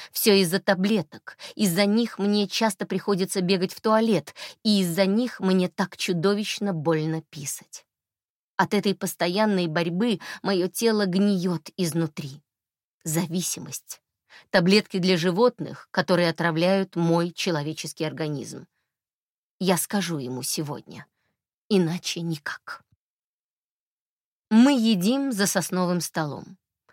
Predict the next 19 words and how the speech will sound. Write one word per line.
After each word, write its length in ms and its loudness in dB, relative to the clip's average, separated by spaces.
Рядом 380 4
с 80 -6
тарелкой 560 2
его 240 2
матери 480 0
он 240 -2
положил 440 2
два 360 4
рождественских 1040 -2
крекера 640 -4
из 200 -4
Спара. 520 -4
Спустя 460 0
неделю 460 2
после 440 -2
Рождества 640 -2
он 160 -2
покупает 540 2
коробку 540 2